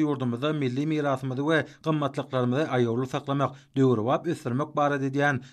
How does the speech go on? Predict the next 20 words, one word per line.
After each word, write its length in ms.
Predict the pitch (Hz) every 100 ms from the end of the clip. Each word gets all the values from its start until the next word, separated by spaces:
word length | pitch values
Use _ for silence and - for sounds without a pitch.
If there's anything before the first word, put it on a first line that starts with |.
| -
ýagdygsyz 640 | 135 127 117 120 190 196
aladasy 400 | 139 120 107 131
üçin 240 | - 139 95 - _
mähriban 460 | 120 120 - 127 185
akadamyza 640 | 196 170 147 123 101 95 - -
alkyş 320 | 123 120 180
sözlerini 440 | - 190 180 113 110
aýtdylar. 320 | 123 151 107 95 _ _ _ _ _ -
Bäsleşegiň 500 | 127 127 131 160 202
dowamynda 500 | 208 196 170 165 170
keçe 240 | 165 -
we 160 | 156 165
keçe 260 | 156 131 170
önümleriniň 600 | 170 160 156 151 147 156
sergilerem 540 | - 160 147 113 107
guraldy. 340 | 110 147 156 107 - _ _ -
Bu 40 |
ýerde 280 | 127 131 143 127 - _
sungat 300 | - 127 160
içgärleriniň 640 | 196 185 - 175 160 160 151